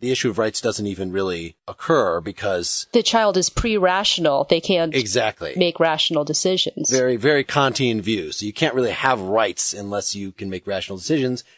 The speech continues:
Speaker 1: But at the same time, other people can still have duties regarding you on similar grounds why you can't just kill your livestock and kill your pets and things like that.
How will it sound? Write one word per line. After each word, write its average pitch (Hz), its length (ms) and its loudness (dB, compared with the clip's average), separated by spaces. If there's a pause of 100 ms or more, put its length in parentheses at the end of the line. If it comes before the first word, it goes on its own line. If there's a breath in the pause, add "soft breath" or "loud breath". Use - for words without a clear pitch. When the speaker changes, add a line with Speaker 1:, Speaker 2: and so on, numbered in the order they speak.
(180 soft breath)
Speaker 1:
But 139 80 4
at 139 80 2
the 143 60 4
same 165 240 4
time, 135 360 4
other 135 140 0
people 127 180 0
can 123 100 0
still 123 140 2
have 90 160 -2
duties 110 400 2
regarding 92 400 0
you 78 380 -8
on 139 100 0
similar 139 300 4
grounds 101 680 0
why 113 200 4
you 113 60 0
can't 120 200 -2
just - 180 -6
kill 123 180 0
your 98 200 -2
livestock 98 580 0
and 87 80 -14
kill 101 180 -8
your 82 120 -10
pets - 340 -4
and 85 100 -10
things 85 200 -12
like 82 160 -8
that. 76 260 -4